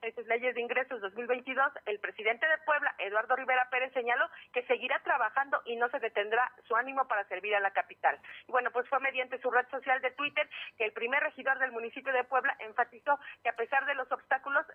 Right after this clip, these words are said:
seguirá trabajando para la ciudad a pesar de los inconvenientes que presentó su medida en el pleno de la sesión de los diputados del Congreso la madrugada de este viernes.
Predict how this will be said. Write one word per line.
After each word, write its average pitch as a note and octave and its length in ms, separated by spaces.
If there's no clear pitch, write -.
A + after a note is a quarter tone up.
seguirá C4+ 300
trabajando C#4+ 580
para D#4 160
la C#4 160
ciudad B3+ 260
a A3+ 100
pesar A#3+ 280
de B3 80
los A#3 160
inconvenientes A3+ 720
que D4+ 100
presentó B3 540
su B3 80
medida A3+ 400
en G#3+ 140
el G3+ 100
pleno A3+ 300
de G#3 80
la F#3 120
sesión A#3 300
de A3+ 60
los G3+ 140
diputados A#3+ 480
del B3 160
Congreso A3+ 500
la G#3+ 140
madrugada G3+ 480
de F3 80
este - 180
viernes. - 400